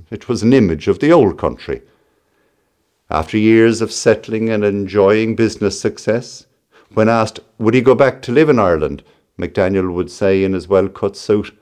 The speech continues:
"Ha! Wouldn't I look good dragging water from the well?" But some did return. My godfather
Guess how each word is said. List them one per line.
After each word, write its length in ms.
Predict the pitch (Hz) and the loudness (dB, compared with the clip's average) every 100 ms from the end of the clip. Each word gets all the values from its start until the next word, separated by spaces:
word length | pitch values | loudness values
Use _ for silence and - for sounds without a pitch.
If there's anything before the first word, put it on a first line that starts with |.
| _ | _
"Ha! 280 | - 196 - _ _ _ | -2 -2 -2 _ _ _
Wouldn't 300 | 101 117 117 | -6 0 2
I 140 | 165 | 4
look 340 | 214 208 202 - | 4 2 0 0
good 260 | 120 101 | 2 2
dragging 440 | 101 113 107 120 110 | 0 0 0 0 0
water 340 | 98 80 - | 0 0 -4
from 200 | 82 98 | -6 -2
the 100 | 101 | 0
well?" 280 | 95 73 58 - _ _ _ _ _ _ _ _ _ _ _ _ _ _ _ _ _ _ _ _ - | 2 0 -2 -12 _ _ _ _ _ _ _ _ _ _ _ _ _ _ _ _ _ _ _ _ -6
But 160 | 104 | -6
some 520 | - 131 113 110 101 - _ _ - | -2 0 0 0 -4 -10 _ _ -2
did 200 | 143 104 | -2 0
return. 460 | 78 - 64 - _ _ _ _ _ _ _ _ _ _ _ _ _ - | -6 -8 -8 -10 _ _ _ _ _ _ _ _ _ _ _ _ _ -6
My 160 | 76 | -4
godfather 680 | 78 110 135 - 62 - 82 | 0 2 0 -2 -8 -6 -10